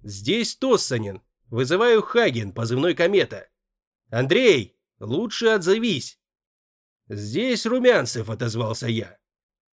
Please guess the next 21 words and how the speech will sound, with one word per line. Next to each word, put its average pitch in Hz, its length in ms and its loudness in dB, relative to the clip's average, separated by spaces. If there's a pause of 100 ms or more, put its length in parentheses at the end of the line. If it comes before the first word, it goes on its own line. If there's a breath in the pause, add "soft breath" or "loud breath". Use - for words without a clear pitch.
(340)
Мои 196 360 0
глаза 240 420 2
лихорадочно 233 720 0
метались 220 480 0
по 170 100 -4
небесной 147 500 -2
сфере. 101 480 -6 (440)
Довольно 254 520 -2
глупо. 214 540 -2 (440)
Я 165 280 -2
пытался 254 500 0
увидеть, 214 560 -2
откуда 262 520 0
же 247 160 0
это 240 200 0
со 233 200 0
мной 202 280 2
общаются. 123 720 -4 (880)
Но 123 240 0
я 294 180 -2
увидел. 254 680 -2